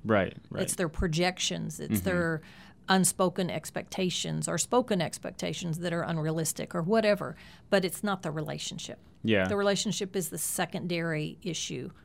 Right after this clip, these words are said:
Speaker 2: The first issue is the two people and their core belief system.
Speaker 1: Mm-hmm. Do you find that oftentimes a lot of people have issues with communication?
Speaker 2: Oh, yeah.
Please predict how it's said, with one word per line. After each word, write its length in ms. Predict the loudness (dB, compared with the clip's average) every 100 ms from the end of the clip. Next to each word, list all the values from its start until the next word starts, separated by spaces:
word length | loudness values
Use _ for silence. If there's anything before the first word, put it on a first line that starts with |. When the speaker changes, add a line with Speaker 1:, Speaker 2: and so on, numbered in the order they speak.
| -10
Speaker 2:
The 100 | -10
first 400 | -2 -2 0 -2
issue 400 | -6 -4 -4 -4 -4
is 380 | -4 -2 -4 -8 -16 -14 -8
the 80 |
two 220 | -6 -4 -4
people 500 | -6 -6 -4 -4 -2
and 180 | -2
their 260 | -2 -4 -6 -8
core 200 | -8 -6
belief 340 | -6 -8 -8
system. 280 | -8 2 4
Speaker 1:
Mm-hmm. 220 | 4 0 -4 -10 -20 4
Do 60 | 6
you 40 |
find 200 | 8 8
that 100 | 6
oftentimes 640 | 6 2 2 -2 2 2 4
a 40 |
lot 140 | 4 4
of 60 |
people 260 | 0 -2 0
have 540 | 2 4 2 -2 -10 -20 -20 -4
issues 340 | 0 2 2 0
with 120 | -2
communication? 720 | -2 -2 -2 -2 -2 -2 -4 -8 -8 -2
Speaker 2:
Oh, 60 |
yeah. 240 | 0 0